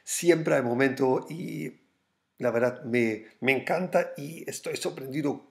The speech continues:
qué tan rápido crece este canal en YouTube y también este, este canal en Telegram, este grupo en Telegram.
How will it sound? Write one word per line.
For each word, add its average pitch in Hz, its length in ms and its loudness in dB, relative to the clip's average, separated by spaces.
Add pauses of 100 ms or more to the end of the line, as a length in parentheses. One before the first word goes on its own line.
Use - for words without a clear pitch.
(100)
qué 202 200 2
tan 160 260 -4
rápido 131 440 -2 (280)
crece 120 480 2
este 127 220 2
canal 151 320 4
en 160 80 -2
YouTube 151 320 -2
y 170 80 -6
también 127 420 0 (300)
este, 135 400 -2
este 123 260 -4
canal 113 420 -2
en 139 220 2
Telegram, 120 380 0
este 117 160 -6
grupo 117 180 -4
en 113 60 -4
Telegram. 113 380 0